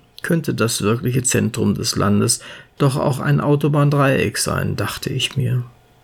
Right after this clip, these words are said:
Oder sind es doch die Hopfengärten drumherum?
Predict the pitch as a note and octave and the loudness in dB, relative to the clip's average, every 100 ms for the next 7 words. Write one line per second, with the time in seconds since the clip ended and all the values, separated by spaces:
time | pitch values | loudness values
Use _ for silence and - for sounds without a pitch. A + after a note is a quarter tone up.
0 | _ _ _ _ - C3+ B2+ A2+ - - | _ _ _ _ -2 2 4 2 -2 -16
1 | - - C3+ A2+ - B2 - - C3 A2+ | -6 0 0 0 0 0 -2 -4 0 0
2 | A#2+ - D3+ C#3 B2+ C3+ C#3 C#3 B2+ G#2+ | -4 -4 0 2 2 2 0 0 0 2
3 | G#2+ G2+ G2 - G2 A2+ F3+ | 2 4 0 0 0 2 0